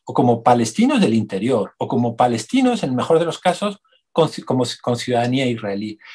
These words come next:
Tenemos que, creo, prestar atención a todas estas, estos términos que están instalados y que tienen una enorme carga,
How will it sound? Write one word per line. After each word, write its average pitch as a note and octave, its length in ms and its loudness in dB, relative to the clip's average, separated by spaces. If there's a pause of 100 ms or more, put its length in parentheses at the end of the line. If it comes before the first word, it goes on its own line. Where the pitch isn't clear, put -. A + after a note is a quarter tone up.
(220)
Tenemos G#3+ 280 6
que, F#3+ 280 2 (380)
creo, F3+ 480 4
prestar F3+ 340 6
atención E3+ 640 2 (300)
a C#3 100 -4
todas D#3 300 2
estas, C#3 440 -6
estos - 380 -6
términos G3 480 6
que - 80 -6
están D3+ 220 0
instalados D#3 720 4 (260)
y - 120 -2
que D3+ 100 2
tienen A3 280 8
una E3 200 6
enorme F3 460 2
carga, A#2+ 500 -2